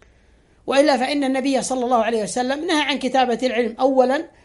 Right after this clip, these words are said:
ثم أمر به، نهى عنه لسبب وهو ألا يختلط شيء من الحديث بالقرآن،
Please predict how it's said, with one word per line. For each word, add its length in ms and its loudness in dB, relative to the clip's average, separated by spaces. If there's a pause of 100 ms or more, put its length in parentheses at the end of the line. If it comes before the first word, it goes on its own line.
(220)
ثم 240 -2
أمر 360 4
به، 280 -4 (360)
نهى 280 0
عنه 240 0
لسبب 460 2
وهو 340 2 (440)
ألا 160 2
يختلط 720 0 (220)
شيء 480 0
من 260 0
الحديث 680 -2 (120)
بالقرآن، 580 -4